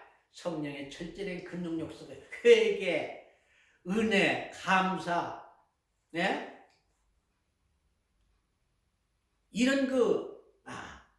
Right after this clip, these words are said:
남의 것 탐심하지 않고 이렇게 매사에 절도 있는 삶을 살도록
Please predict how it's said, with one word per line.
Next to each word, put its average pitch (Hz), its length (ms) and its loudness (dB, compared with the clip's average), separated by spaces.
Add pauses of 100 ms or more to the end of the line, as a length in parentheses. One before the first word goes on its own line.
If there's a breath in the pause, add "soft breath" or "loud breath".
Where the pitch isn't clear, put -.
(100)
남의 220 340 4
것 196 140 -4
탐심하지 170 580 -6
않고 - 480 -14 (680)
이렇게 160 1000 -4
매사에 - 1300 -4
절도 175 360 -4
있는 151 220 -4
삶을 147 460 -8
살도록 135 680 -12